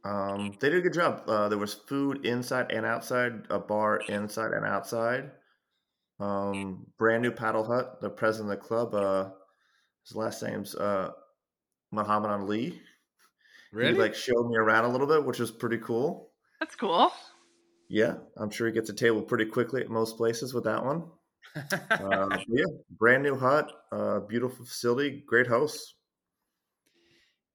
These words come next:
Speaker 2: Yes, they, the, the viewing is great. They're excited. A lot of the, the people were out to, to watch, and what was super <laughs> impressive, you can see on the live streaming, especially when the weather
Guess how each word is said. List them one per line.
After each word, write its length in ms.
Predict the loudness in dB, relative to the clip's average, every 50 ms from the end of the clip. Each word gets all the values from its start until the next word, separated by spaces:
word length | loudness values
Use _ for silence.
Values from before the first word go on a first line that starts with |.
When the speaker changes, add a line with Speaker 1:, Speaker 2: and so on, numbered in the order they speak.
| _ _ _ _ _ _ _ _ -4
Speaker 2:
Yes, 340 | -2 0 0 0 0 -2 -4
they, 520 | -2 0 2 2 2 2 2 0 -2 -4 -4
the, 160 | -4 -4 -4 -4 -4
the 120 | -8 -8
viewing 400 | -8 -4 -2 -2 0 0 2 0
is 120 | 0 -2 -2
great. 400 | -2 0 4 4 4 2 2 0
They're 200 | -2 0 0 0
excited. 760 | -2 -4 -4 -4 -4 0 0 0 2 2 0 -2 -4 -6 -12 -10
A 40 | -6
lot 200 | -4 -2 -2 -2
of 100 | -2 -2
the, 300 | 0 0 0 0 -4 -8 -16 _ _ _
the 420 | -12 -8 -6 -4 -4 -4 -4 -6 -12 _ _ _
people 300 | -10 -10 -8 -8 -6 -2
were 120 | -2 -2
out 320 | -2 -2 -4 -4 -4 -4 -6
to, 340 | -6 -6 -4 -4 -4 -6 -8
to 180 | -10 -10 -10 -8
watch, 380 | -6 -2 0 0 0 -2 -4
and 360 | -6 -4 -4 -4 -4 -4 -8 -12 -16 -20 _ -20 _ _ _
what 180 | -4 -4 -2 -2
was 180 | -2 -4 -4
super 320 | -6 -6 -6 -8 -6 -6 -6
<laughs> 20 |
impressive, 580 | -6 -6 -8 -4 -2 -2 -2 -2 -4 -8 -8 -8
you 140 | -10 -10 -10
can 140 | -10 -10 -10
see 180 | -6 -6 -6
on 120 | -6 -4 -6
the 60 | -8
live 300 | -8 -6 -6 -6 -6 -8
streaming, 500 | -10 -10 -10 -8 -6 -6 -6 -6 -8 -12 _ -20 -20 -20 _ _ _
especially 380 | -8 -6 -4 -4 -4 -4 -4 -4
when 140 | -4 -4
the 80 | -4 -4
weather 380 | -4 -2 -2 -2 0 -2 -4